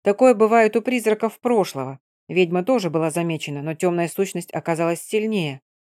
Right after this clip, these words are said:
Или у особых созданий, духов какой-либо энергии, стихии, места. Ая сказала мне об этом, и я решил тогда не мешать духу леса, посмотреть, что он задумал, что станет делать. Я не знал наверняка, кем он является,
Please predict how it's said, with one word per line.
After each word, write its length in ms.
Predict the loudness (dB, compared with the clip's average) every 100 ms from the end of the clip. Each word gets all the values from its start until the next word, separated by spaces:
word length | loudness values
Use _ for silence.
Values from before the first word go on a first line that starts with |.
| _ _ _
Или 260 | -2 0
у 100 | 2
особых 380 | 2 2 0 0
созданий, 680 | -2 -6 0 0 0 -2 -8 -14 _ -8
духов 340 | -4 -2 -2
какой-либо 640 | 0 0 2 0 0 0 0
энергии, 540 | 2 2 2 -2 -6
стихии, 720 | -8 -12 -12 -4 -2 0 -2 -6
места. 600 | -4 -4 -4 -6 -10 -10 _ _ _ _ 0
Ая 240 | 4 4
сказала 480 | 4 2 4 4 4
мне 260 | 2 0
об 120 | 2 0
этом, 240 | 0 -4
и 120 | -2
я 160 | 2 2
решил 300 | 2 0 0
тогда 320 | 0 0 0
не 100 | 2
мешать 420 | 0 2 0 0
духу 280 | -4 -4 -6
леса, 420 | -4 -6 -8 -18 _
посмотреть, 500 | -6 -2 2 4 2
что 180 | 0 -2
он 120 | 2
задумал, 440 | 0 0 -2 -6 -14
что 240 | -8 -8
станет 420 | -4 -4 -4 -4
делать. 400 | 0 0 -2 -8 _ _ _ _ _ _ _
Я 200 | 0 2
не 120 | 2 0
знал 280 | 0 2
наверняка, 580 | 2 2 2 0 2 2
кем 240 | 2 0 0
он 80 |
является, 680 | 2 0 2 0 0 -4 -14